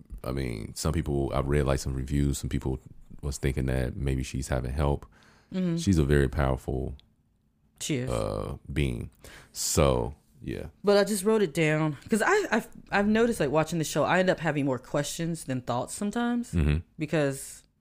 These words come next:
Speaker 2: there's a lot of questions, of course. But I put it in my notes, too. I said, you know, if he didn't want to be used as a weapon, then why are they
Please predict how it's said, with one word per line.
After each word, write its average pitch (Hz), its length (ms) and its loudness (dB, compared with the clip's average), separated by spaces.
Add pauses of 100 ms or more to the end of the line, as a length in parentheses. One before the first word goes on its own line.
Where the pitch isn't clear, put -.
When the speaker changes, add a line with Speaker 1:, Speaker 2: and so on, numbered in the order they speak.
(880)
Speaker 2:
there's 143 140 -2
a 139 40 -2
lot 139 140 2
of 131 60 -8
questions, 160 340 -4
of 165 80 -10
course. 196 260 0
But 160 180 4
I 160 180 4
put - 340 0
it 196 80 4
in 165 80 4
my 139 100 4
notes, 143 300 0
too. 202 200 0
I 165 60 4
said, 139 340 0
you 156 80 -2
know, 147 280 0 (340)
if 151 140 -6
he 175 80 -4
didn't 156 180 2
want 160 120 2
to 151 40 0
be 147 80 -2
used 143 300 -2
as 135 100 -6
a 147 60 0
weapon, 131 400 -2
then 135 180 -4
why 131 220 0
are 127 100 0
they 127 300 -6